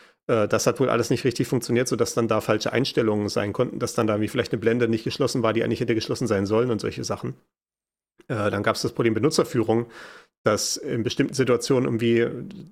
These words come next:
wenn man dann neue Daten eingegeben hatte, vielleicht hat man sich vertippt beim, äh, Eingeben der Daten und ist dann nochmal zurückgegangen zum Korrigieren.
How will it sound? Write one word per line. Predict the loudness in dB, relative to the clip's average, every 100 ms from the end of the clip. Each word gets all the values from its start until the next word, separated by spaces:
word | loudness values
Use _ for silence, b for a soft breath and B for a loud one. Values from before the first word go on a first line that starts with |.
| _
wenn | -6 -4 -2 -2
man | 0
dann | 2
neue | 4 4
Daten | 4 2 0
eingegeben | 0 2 2 2
hatte, | 2 0
vielleicht | 0 2
hat | 0 0
man | -2
sich | 0
vertippt | 0 2 0 0
beim, | 0 2
äh, |
Eingeben | 0 0 2 0 2 2 2
der | 2 2
Daten | 2 2
und | 2 2 0
ist | -2
dann | 0
nochmal | 0
zurückgegangen | 0 0 2 2 0
zum | -2
Korrigieren. | 0 0 2 2 2